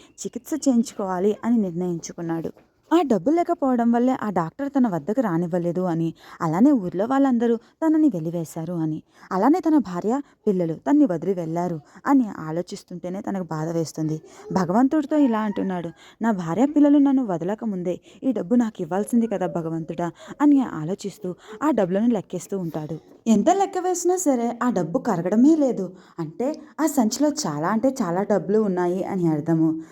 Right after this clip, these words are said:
దాంతో సలీం చాలా అంటే చాలా సంతోషపడ్డాడు. ఇప్పటి వరకు తను పడిన కష్టాలన్నీ తీరిపోయాయి అని అనుకున్నాడు.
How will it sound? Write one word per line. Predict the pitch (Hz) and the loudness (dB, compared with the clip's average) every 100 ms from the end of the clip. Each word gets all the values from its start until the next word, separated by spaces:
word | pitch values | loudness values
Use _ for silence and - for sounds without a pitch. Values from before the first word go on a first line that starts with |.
| - - | -16 -4
దాంతో | 175 175 311 392 | -2 0 2 2
సలీం | 403 247 285 285 - - 233 | 2 4 4 2 -4 -10 -4
చాలా | 165 175 | -2 0
అంటే | 254 339 | 0 0
చాలా | 330 254 262 | -2 0 0
సంతోషపడ్డాడు. | 254 190 202 208 208 170 170 170 160 - - - - | -2 -4 -4 -4 -4 -4 -2 -4 -4 -10 -20 -20 -2
ఇప్పటి | 240 240 339 | 0 4 4
వరకు | 440 453 427 427 | 4 4 2 2
తను | 302 | 2
పడిన | 247 180 190 | 0 -2 -2
కష్టాలన్నీ | 156 190 - 254 320 311 | -4 -6 -2 0 4 4
తీరిపోయాయి | 339 233 196 196 214 196 202 214 - | 2 0 -2 0 0 0 0 -2 -2
అని | 285 294 | 2 2
అనుకున్నాడు. | 202 175 180 175 170 170 | 2 -2 -6 -4 -2 -4